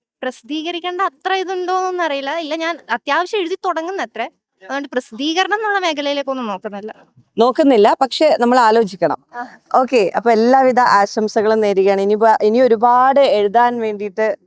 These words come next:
Speaker 2: സാധിക്കട്ടെ അല്ലേ? കുറേ വിഷയങ്ങളെ കുറിച്ചിട്ട് എഴുതാൻ വേണ്ടിയിട്ട് സാധിക്കട്ടെ. എന്താവണം എന്നാണ് ആഗ്രഹം?
Speaker 1: എനിക്ക് ഈ സിവിൽ സർവീസ് മേഖലയിലേക്ക് പോകണം എന്നാണ് താല്പര്യമുള്ളത് നിലവിൽ.
Speaker 2: സിവിൽ സർവീസ് മേഖലയിലും അതുപോലെ തന്നെ കലയിലും എല്ലാം ഇങ്ങനെ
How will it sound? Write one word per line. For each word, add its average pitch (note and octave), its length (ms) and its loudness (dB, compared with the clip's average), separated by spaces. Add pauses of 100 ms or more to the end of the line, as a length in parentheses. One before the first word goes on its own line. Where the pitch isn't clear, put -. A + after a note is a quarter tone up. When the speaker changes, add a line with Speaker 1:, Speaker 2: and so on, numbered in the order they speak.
(160)
Speaker 2:
സാധിക്കട്ടെ F3+ 640 -2
അല്ലേ? G3+ 280 0 (280)
കുറേ A#3+ 200 4
വിഷയങ്ങളെ B3 440 0
കുറിച്ചിട്ട് A#3 480 -4
എഴുതാൻ G#3 380 0
വേണ്ടിയിട്ട് G#3+ 420 -4
സാധിക്കട്ടെ. F#3+ 520 -4
എന്താവണം B3 600 0
എന്നാണ് A#3 280 -2
ആഗ്രഹം? F#3+ 420 -4 (580)
Speaker 1:
എനിക്ക് C4 760 -8
ഈ C4 320 -16
സിവിൽ C4+ 220 -10
സർവീസ് D4 320 -8
മേഖലയിലേക്ക് C4 580 -8
പോകണം B3 240 -6
എന്നാണ് B3 320 -8
താല്പര്യമുള്ളത് A#3 680 -4
നിലവിൽ. G#3+ 320 -6 (760)
Speaker 2:
സിവിൽ B3 420 4
സർവീസ് A3+ 580 2
മേഖലയിലും G#3+ 840 2
അതുപോലെ G3+ 360 2 (100)
തന്നെ G#3+ 200 0 (100)
കലയിലും A#3 580 2
എല്ലാം G#3+ 400 0
ഇങ്ങനെ G3+ 340 -6